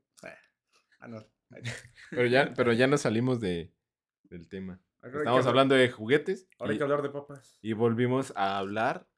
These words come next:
Speaker 2: de videojuegos.
Speaker 1: ¿Qué, qué?
Speaker 2: ¿Cuál?
Speaker 1: Hablando
Speaker 2: A ver,
Speaker 1: de,
Speaker 2: a ver, voy a,
Speaker 1: ajá.
Speaker 2: voy a empezar a, a hacer preguntas.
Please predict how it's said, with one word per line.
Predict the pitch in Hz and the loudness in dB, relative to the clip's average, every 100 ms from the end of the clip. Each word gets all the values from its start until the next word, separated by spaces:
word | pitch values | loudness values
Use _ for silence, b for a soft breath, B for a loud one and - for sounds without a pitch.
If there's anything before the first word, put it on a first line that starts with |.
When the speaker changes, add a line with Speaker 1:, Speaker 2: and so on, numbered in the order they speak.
| _ _ _ _ _ | _ _ _ _ _
Speaker 2:
de | 107 | -12
videojuegos. | 104 104 101 110 107 - | -8 -8 -6 -6 -6 -6
Speaker 1:
¿Qué, | 180 185 156 | -4 -4 -6
qué? | 139 196 - _ _ _ _ - | -10 -12 -12 _ _ _ _ 0
Speaker 2:
¿Cuál? | 131 | 2
Speaker 1:
Hablando | 127 147 | 4 4
Speaker 2:
A | |
ver, | 147 151 | 6 6
Speaker 1:
de, | 123 | 6
Speaker 2:
a | |
ver, | 135 135 123 | 2 2 0
voy | 123 156 | 2 4
a, | |
Speaker 1:
ajá. | 139 | 6
Speaker 2:
voy | 139 | 6
a | |
empezar | 165 131 127 143 | 4 0 2 2
a, | - | 4
a | 98 | 2
hacer | 98 110 110 | 2 -2 -4
preguntas. | 110 95 87 82 _ | -6 -6 -10 -12 _